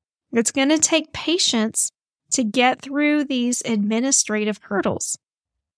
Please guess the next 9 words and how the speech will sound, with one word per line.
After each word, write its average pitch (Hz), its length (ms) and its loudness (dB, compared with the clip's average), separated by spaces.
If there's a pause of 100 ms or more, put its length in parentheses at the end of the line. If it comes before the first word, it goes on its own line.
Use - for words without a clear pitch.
(360)
We 277 160 2
also 415 440 2
need 349 180 4
to 302 80 4
have 247 240 2
patience 240 640 0
in 233 260 0
building 247 400 2
trust - 760 -2